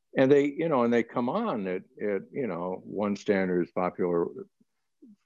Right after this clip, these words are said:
forty-five thousand right now, um, is, is it, for safety and, and health is very popular. People building their building systems around that. Twenty-seven thousand, the internet,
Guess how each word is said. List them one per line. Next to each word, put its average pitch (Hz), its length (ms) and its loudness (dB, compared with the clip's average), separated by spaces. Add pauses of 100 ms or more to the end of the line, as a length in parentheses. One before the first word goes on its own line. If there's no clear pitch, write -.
forty-five 107 600 4
thousand 85 480 -2
right 90 240 -6
now, 90 600 -4 (120)
um, 87 500 -8 (520)
is, 90 220 -2 (160)
is 90 500 2 (100)
it, - 240 0
for 90 180 4
safety 87 580 4
and, 82 180 -6
and 87 260 -6
health 95 300 2
is 82 160 0
very 87 240 4
popular. 87 600 0 (440)
People 95 260 2
building 90 540 4
their 82 240 0 (180)
building 87 380 2
systems 82 400 -4
around 82 340 -2
that. 87 260 -2 (540)
Twenty-seven 107 680 4
thousand, 87 680 -2 (260)
the 85 440 -4
internet, 87 480 -2